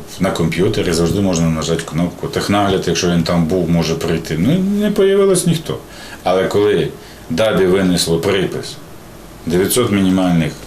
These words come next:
заробітних плат за будівництво самочинне, тридцять шість технагляду за відсутність,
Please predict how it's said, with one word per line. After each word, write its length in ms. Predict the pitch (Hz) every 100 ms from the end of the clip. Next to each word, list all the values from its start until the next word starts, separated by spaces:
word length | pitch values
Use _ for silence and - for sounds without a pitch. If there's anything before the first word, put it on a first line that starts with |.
| -
заробітних 640 | 82 92 87 80 82 82 80
плат 320 | 85 73 - - - - - - - -
за 380 | 76 87 76 62 - - - - - - - - -
будівництво 720 | 80 78 90 92 90 - -
самочинне, 760 | - 78 71 71 90 87 82 76 - - - - - - -
тридцять 480 | 101 135 - 82
шість 640 | - - 98 82 76 - - - -
технагляду 880 | - 85 87 101 92 90 90 90 85
за 120 | 90
відсутність, 760 | 92 85 - 92 82 76 -